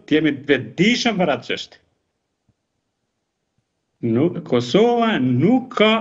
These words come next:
forca të armatosur. Ka forca të sigurisë, jo të mbrojtjes.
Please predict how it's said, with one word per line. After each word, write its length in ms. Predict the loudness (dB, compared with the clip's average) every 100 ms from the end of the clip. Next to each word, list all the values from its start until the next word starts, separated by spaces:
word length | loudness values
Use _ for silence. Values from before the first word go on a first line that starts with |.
| -4
forca 720 | -16 -2 2 4 2 0 -2 -2 -4
të 120 | 0 0 0
armatosur. 920 | -2 0 0 0 0 2 0 0 -8 _ _ _ _ -20 _ _ _ _ _ _ _ _ _ _ _ _ 2
Ka 160 | 4 4 0 -10 -18 _
forca 420 | 0 2 2 0
të 140 | 0 0
sigurisë, 680 | 0 -2 0 0 -4 -6 -16 _ _ _ _ _ _ _ _ _ _ _ _ _ _ _ _ -2
jo 100 | 0
të 160 | 0
mbrojtjes. 600 | 0 2 0 -2 -14 -20